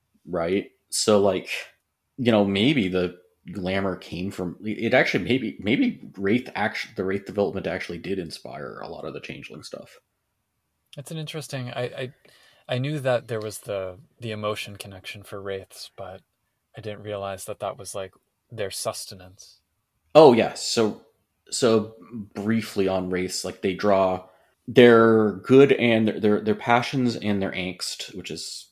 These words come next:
Speaker 1: both emotional ties. It's, it's, uh, kind of the passions are the ones you're willing to accept, and the angst is the passions that you're not really comfortable with yourself and your shadow draws on.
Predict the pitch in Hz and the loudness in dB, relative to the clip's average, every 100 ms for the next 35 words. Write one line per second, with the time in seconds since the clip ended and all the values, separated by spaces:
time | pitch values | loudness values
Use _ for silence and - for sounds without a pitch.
0 | _ - 104 110 - 120 120 123 101 95 | _ -12 -8 -6 6 8 8 6 2 2
1 | - 95 82 90 82 80 82 - - - | 0 -4 -4 -4 -4 -6 -8 -10 -10 -12
2 | - - - - - - - - _ _ | -14 -12 -10 -10 -8 -8 -10 -14 _ _
3 | _ _ - 98 90 90 82 98 95 - | _ _ -6 -4 -4 -8 -12 -10 -8 -4
4 | 110 101 - 104 98 95 92 90 92 90 | 2 2 2 -2 -2 -2 -2 -2 -2 -4
5 | 92 92 85 85 92 92 90 92 - - | -4 -4 -4 -4 -4 -4 -4 -8 -6 -6
6 | 87 - 90 85 87 87 - 87 87 - | -6 -8 -10 -8 -10 -12 -12 -14 -16 -12
7 | 87 - _ _ _ - 92 - 90 85 | -12 -12 _ _ _ -8 -6 -6 -10 -10
8 | - _ 85 76 82 82 90 98 - - | -14 _ -12 -10 -12 -8 -6 -6 -8 -4
9 | 110 107 107 - 117 123 123 123 127 - | -2 0 -2 -4 -6 -2 -2 -2 -6 -12
10 | - - - 85 87 - 87 101 104 - | -8 -8 -8 -10 -10 -8 -4 -4 -4 -6
11 | 113 120 139 147 | -4 -4 -4 -6